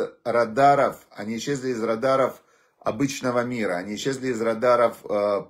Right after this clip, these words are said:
сил природы. Э, еврейский народ после получения Торы и вообще, он как бы исчез из радаров, э, обычного вот такого, как сказать, такого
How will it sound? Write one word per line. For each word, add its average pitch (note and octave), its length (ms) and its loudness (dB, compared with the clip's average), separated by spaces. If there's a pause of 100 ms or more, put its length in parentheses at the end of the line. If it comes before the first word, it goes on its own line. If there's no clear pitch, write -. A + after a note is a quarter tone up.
(760)
сил C3 340 -2
природы. B2 720 0 (360)
Э, F#2+ 140 -4
еврейский C3 380 -2
народ C3 300 0
после B2+ 240 -4
получения A#2 580 -4
Торы D3 380 2
и - 160 -6
вообще, A2 500 -2 (400)
он D3+ 340 0
как B2 240 -4
бы B2 120 -2 (100)
исчез - 680 0
из A2+ 200 -6
радаров, C3 640 4 (100)
э, G2 60 -6
обычного G#2+ 1120 0
вот G2+ 220 -6
такого, G#2+ 600 -2 (320)
как A2 160 -6
сказать, G#2+ 380 -6 (400)
такого B2+ 320 2